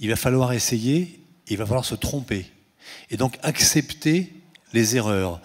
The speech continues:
Et je prétends que ceux qui ne se sont pas trompés n'auront pas assez essayé, parce que la vérité d'aujourd'hui ne sera pas celle de demain, mais que si vous n'essayez pas le chabot, pour ne pas le citer, et que ça fonctionne bien demain, vous serez en retard sur les autres. Donc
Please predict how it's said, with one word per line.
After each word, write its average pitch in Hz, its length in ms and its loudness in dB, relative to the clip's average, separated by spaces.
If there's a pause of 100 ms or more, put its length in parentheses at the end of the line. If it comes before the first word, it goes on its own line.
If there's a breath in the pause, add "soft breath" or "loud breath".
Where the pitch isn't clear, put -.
(300 loud breath)
Et 101 60 -4
je 98 100 4
prétends 147 380 0
que - 100 -8
ceux 139 140 0
qui 135 120 -6
ne 127 80 0
se 107 120 -6
sont 104 120 -6
pas 135 140 2
trompés 147 560 0 (380 loud breath)
n'auront 107 240 0
pas 127 240 -2
assez 139 520 0
essayé, 104 380 0
parce 98 240 -2
que 165 240 4 (460 loud breath)
la 110 160 0
vérité 131 420 0
d'aujourd'hui 113 440 2
ne 120 40 -2
sera - 160 -4
pas 98 140 -4
celle 101 200 -2
de 98 120 -2
demain, 120 400 0
mais 123 160 2
que 113 280 2 (300 loud breath)
si - 220 0
vous 127 160 2
n'essayez 139 520 4
pas 120 440 -2 (340)
le 87 80 -8
chabot, 95 400 -2 (220)
pour 82 100 -10
ne 82 60 -10
pas 87 160 -10
le 82 40 -6
citer, 151 520 0 (320 loud breath)
et 110 80 -4
que - 80 -2
ça 110 80 -2
fonctionne 104 440 -2
bien 101 140 0
demain, 117 240 0
vous 127 140 -2
serez - 160 -4
en 110 40 0
retard - 280 -2
sur 113 160 -2
les 101 160 -2
autres. - 320 -8 (580 loud breath)
Donc 110 200 0